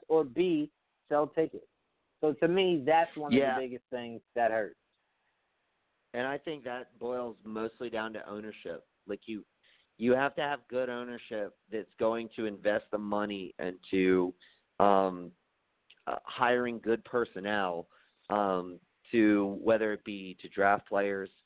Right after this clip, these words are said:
Speaker 2: whether it be to progress the, those players and, and have them,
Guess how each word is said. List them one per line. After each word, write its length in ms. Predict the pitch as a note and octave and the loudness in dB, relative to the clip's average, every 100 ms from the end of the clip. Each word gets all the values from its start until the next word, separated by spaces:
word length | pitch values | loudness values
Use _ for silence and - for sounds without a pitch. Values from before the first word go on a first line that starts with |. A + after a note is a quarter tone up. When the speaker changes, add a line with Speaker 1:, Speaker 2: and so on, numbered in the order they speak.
| _ _ - | _ _ -4
Speaker 2:
whether 320 | F#2 F2 F2+ | -2 0 -2
it 180 | E2+ - | -4 -6
be 240 | F#2 F2 - | -8 -8 -8
to 340 | F#2+ F2 E2+ D#2+ _ _ - | -4 -2 -2 -6 _ _ -6
progress 440 | G#2+ E2+ F#2 G2+ - _ _ - | -6 2 4 4 0 _ _ 0
the, 220 | F#2+ F#2+ - | 0 0 -2
those 200 | G2+ - | -2 -2
players 440 | - G2+ G2 G2 - - | 0 4 4 2 -4 -12
and, 180 | F#2+ - | -12 -12
and 140 | F#2 F2 | -12 -8
have 200 | F#2+ F#2 | -8 -4
them, 260 | F#2+ F2+ | -4 -4